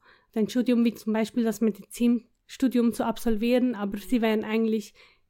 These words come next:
genial für den Beruf. Es gibt eigentlich keine Menschen, die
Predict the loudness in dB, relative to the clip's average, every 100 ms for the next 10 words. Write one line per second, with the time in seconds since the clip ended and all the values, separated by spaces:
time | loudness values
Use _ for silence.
0 | _ 2 4 4 4 2 0 0 0 0
1 | -2 -6 -10 -20 -20 _ -14 -4 0 2
2 | 0 -2 0 2 4 2 2 0 0 -4
3 | -4